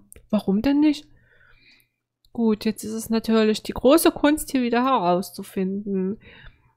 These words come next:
Okay, ihr Lieben, ich würde sagen, äh, was ist das denn? Warum ist denn das jetzt dort? Ach so, das ist der geheime Stein. Ach,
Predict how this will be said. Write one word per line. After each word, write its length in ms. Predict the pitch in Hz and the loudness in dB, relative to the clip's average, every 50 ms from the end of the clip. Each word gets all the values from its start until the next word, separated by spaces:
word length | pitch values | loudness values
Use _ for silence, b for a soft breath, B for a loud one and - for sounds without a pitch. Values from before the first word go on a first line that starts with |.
| b _ _ | b _ _
Okay, 300 | - - - - 220 240 | -14 -10 -6 -4 -2 -2
ihr 80 | 233 233 | 0 -2
Lieben, 260 | 214 220 214 202 - | -2 -4 -4 -4 -6
ich 140 | 208 - 214 | -6 -4 -4
würde 220 | 214 226 233 233 | -4 -2 -2 -4
sagen, 560 | 220 - - - 196 196 202 214 226 - 202 _ - | -4 -6 -8 -6 -4 -4 -4 -6 -6 -10 -12 _ -8
äh, 340 | - 185 196 233 262 269 262 | -4 -2 0 2 4 4 4
was 140 | 240 226 - | 4 2 0
ist 100 | - - | 0 0
das 240 | 254 302 330 - - | 0 0 0 -2 0
denn? 500 | - 330 311 302 302 294 285 269 247 214 | 2 4 6 6 4 4 2 0 0 -2
Warum 160 | 190 185 175 | 0 -2 -2
ist 140 | 180 - - | -4 -4 -6
denn 80 | 190 | -6
das 160 | - 196 190 | -6 -8 -10
jetzt 240 | - 196 - - - | -10 -12 -12 -12 -8
dort? 220 | - 175 175 - - | -6 -6 -6 -4 -2
Ach 80 | - - | -2 0
so, 140 | - 254 | 2 4
das 140 | 247 240 226 | 4 4 2
ist 60 | - | 2
der 80 | 214 202 | 0 -2
geheime 360 | - - 202 196 202 190 196 | -2 -2 -2 -2 -2 -2 -4
Stein. 240 | - - - 196 - - | -6 -6 -6 -8 -8 -8
Ach, 200 | - - - | -10 -12 -12